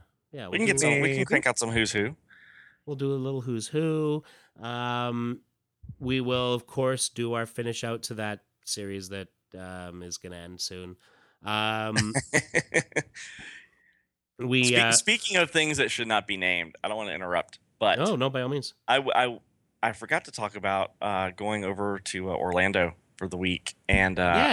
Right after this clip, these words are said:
Speaker 1: Yes.
Speaker 2: visited, uh, Universal Studios, and the Harry Potter world is amazing. It is fantastic. I, I cannot recommend it enough. It's, it's tiny, which makes it very crowded.
Speaker 1: Yeah.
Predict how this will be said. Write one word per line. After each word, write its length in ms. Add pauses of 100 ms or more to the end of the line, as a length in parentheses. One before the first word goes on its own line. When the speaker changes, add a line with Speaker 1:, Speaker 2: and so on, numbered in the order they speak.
Speaker 1:
Yes. 160
Speaker 2:
visited, 560
uh, 280
Universal 440
Studios, 560 (500)
and 160
the 60
Harry 260
Potter 300
world 260
is 140
amazing. 880 (880)
It 260
is 540 (260)
fantastic. 880 (920)
I, 200
I 80
cannot 520
recommend 500
it 240
enough. 420
It's, 320
it's 280
tiny, 440
which 180
makes 200
it 80
very 240
crowded. 580 (240)
Speaker 1:
Yeah. 220